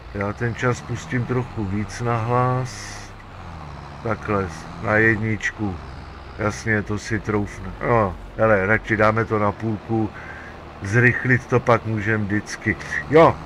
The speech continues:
a chtěl jsem se podívat, proč mi tadyhle nenajel. Protože to tady bylo kratší,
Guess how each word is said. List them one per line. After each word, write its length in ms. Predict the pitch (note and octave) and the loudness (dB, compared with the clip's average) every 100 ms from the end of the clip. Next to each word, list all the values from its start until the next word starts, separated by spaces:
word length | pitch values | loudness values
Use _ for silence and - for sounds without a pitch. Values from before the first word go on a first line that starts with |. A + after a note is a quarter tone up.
| - - | -8 -2
a 280 | A#2 A2+ | 0 0
chtěl 360 | A2+ - B2 B2 | -2 -2 0 0
jsem 280 | - C#3 B2+ | 0 -4 -4
se 220 | - C3+ | 0 0
podívat, 720 | C3 A#2 G2+ B2 B2 B2 B2 - - - - - - - - - - | 2 -2 0 2 4 4 2 -4 -16 -18 -18 -18 -18 -18 -18 -18 -12
proč 440 | A2 G#2 A2 - B2 | -2 0 0 -2 2
mi 240 | B2 C3 | 2 2
tadyhle 840 | B2+ A#2 A2 A2 A2+ A#2 A#2 A#2+ A#2+ - - - | 4 6 6 4 2 2 2 0 -6 -12 -20 -8
nenajel. 960 | G#2+ G#2+ A2 A#2 A#2 A2+ A2+ A2+ A#2 A#2 - - - - - - - - - - - - - - - - - - - - - - - - - - - - - - G2+ | 0 2 4 4 6 6 4 2 0 -4 -14 -20 -20 -20 -20 -20 -20 -20 -20 -20 -20 -20 -20 -20 -20 -20 -20 -20 -20 -20 -20 -20 -20 -20 -20 -20 -20 -20 -20 -14 -10
Protože 380 | G#2 B2 A2+ | -6 -2 -2
to 160 | B2 B2 | -2 -2
tady 280 | B2+ A#2 A#2+ | 2 2 2
bylo 240 | B2 B2+ | 2 -2
kratší, 800 | B2+ B2 B2+ - - - G2+ F2 | -2 -4 -4 -4 -6 -4 -6 -8